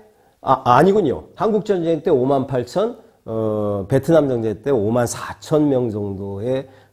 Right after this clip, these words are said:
어, 이 전사자가 나온 것으로 제가 기억을 해요. 자, 그 두 개 합치고, 그다음에, 어, 이 구일일, 구일일 이후에, 어, 이, 이 아프가니스탄하고, 어,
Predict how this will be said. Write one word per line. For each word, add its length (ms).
어, 380
이 140
전사자가 540
나온 260
것으로 240
제가 160
기억을 360
해요. 220
자, 200
그 200
두 200
개 120
합치고, 760
그다음에, 560
어, 840
이 140
구일일, 880
구일일 720
이후에, 760
어, 420
이, 560
이 240
아프가니스탄하고, 1400
어, 680